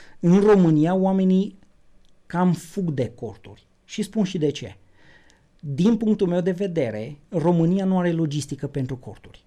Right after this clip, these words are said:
Unul la mână. Iar al doilea lucru la mână, dacă stai și te uiți înapoi în istorie, corturile noastre erau o formă de protecție, adică era aproape inexistent.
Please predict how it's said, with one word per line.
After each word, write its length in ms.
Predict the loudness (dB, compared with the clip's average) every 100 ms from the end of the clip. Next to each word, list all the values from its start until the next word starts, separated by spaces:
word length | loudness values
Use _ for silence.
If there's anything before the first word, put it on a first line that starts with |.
| -2
Unul 240 | 2 4
la 100 | 2
mână. 240 | -2 -8 -6
Iar 220 | -2 0
al 100 | 0
doilea 260 | 0 -2 -2
lucru 240 | -4 -6
la 120 | -6
mână, 460 | -4 -4 -6 -8 -10
dacă 240 | -8 -8 -10
stai 200 | -10 -8
și 60 |
te 80 | -4
uiți 260 | -2 -2 -4
înapoi 400 | -6 -6 -4 -2
în 100 | -2
istorie, 680 | -6 -8 -8 -8 -6 -6 -8 -16 -20 -20
corturile 500 | -2 0 2 0 2
noastre 320 | 2 0 0 0
erau 380 | 2 2 -2 -2
o 120 | -4
formă 880 | -4 -10 -2 2 2 0 -4 -6 -10 -16 _
de 200 | -4 -2
protecție, 1000 | -2 -6 -6 -4 -4 -4 -8 -10 -8 -8
adică 420 | -8 -4 -4 0
era 400 | 2 2 0 0
aproape 360 | -2 -4 -4 -4
inexistent. 720 | -4 -6 -10 -12 -12 -12 -16